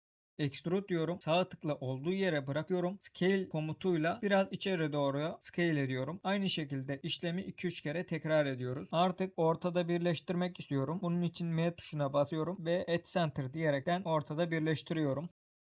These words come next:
Şimdi baktığımda bir yerde yüzler ters çıkıyor modifier açtığımda. Bu da ilk extrude ettiğimiz kısımda iki kere üst üste bırakmışız aynı yere extrude. Onun için orada fazlalık iki tane kenar üst üste binmiş oldu. Onu kenar döngüsünü seçiyorum.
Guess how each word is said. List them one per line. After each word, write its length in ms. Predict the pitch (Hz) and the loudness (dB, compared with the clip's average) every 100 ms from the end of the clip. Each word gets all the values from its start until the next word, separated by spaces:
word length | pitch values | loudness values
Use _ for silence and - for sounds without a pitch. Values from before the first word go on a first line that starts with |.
| _ | _
Şimdi 380 | - 175 165 156 | -6 -4 -2 0
baktığımda 760 | 180 - 190 180 165 175 196 - | 0 0 0 0 0 -2 -4 -2
bir 180 | 170 185 | 0 2
yerde 380 | 180 160 151 | 4 4 2
yüzler 520 | 196 170 160 156 185 190 | -2 -2 -2 -2 -2 0
ters 260 | 180 185 | 2 0
çıkıyor 360 | - 170 151 143 | -2 -4 -2 -2
modifier 560 | 143 147 143 151 143 | -4 -4 0 2 2
açtığımda. 560 | 139 139 147 139 151 214 | 2 0 -2 -6 -6 -4
Bu 120 | 196 | 0
da 160 | 202 196 | 2 2
ilk 400 | 202 220 - - | 0 -6 -8 -2
extrude 540 | 165 - - 180 202 175 | 0 0 -2 -2 -2 -4
ettiğimiz 460 | 160 151 143 131 | -2 -4 -4 -6
kısımda 540 | 170 - 165 160 196 - | -8 -6 -4 -2 -4 -6
iki 160 | 175 - | -8 -2
kere 200 | 175 156 | -2 -2
üst 360 | 165 - - | -6 -10 -20
üste 280 | - - 180 | -12 -6 -2
bırakmışız 460 | 165 170 - 185 185 | -2 -2 -4 -8 -4
aynı 260 | 165 165 156 | -2 -2 -2
yere 220 | 143 139 | -2 -2
extrude. 440 | 135 - 180 202 - | -6 -6 -4 -4 -4
Onun 180 | 185 196 | 0 2
için 260 | 190 - 160 | 0 -2 -4
orada 300 | 170 180 170 | 0 2 2
fazlalık 600 | - 156 156 156 160 175 | 4 4 4 2 -2 -4
iki 200 | 160 208 | -6 -2
tane 380 | 180 156 156 185 | 2 2 2 -2
kenar 360 | - 156 175 185 | -2 0 0 -2
üst 200 | - _ | -6 _
üste 240 | - 175 | -2 2
binmiş 360 | 156 147 135 139 | 2 0 -2 -2
oldu. 320 | 127 139 196 | -2 -2 -4
Onu 300 | 175 185 208 | 0 0 -2
kenar 340 | 208 170 180 170 | -2 -2 -2 0
döngüsünü 340 | 165 147 139 | -2 -2 -4
seçiyorum. 460 | 160 156 175 170 | -4 -2 0 0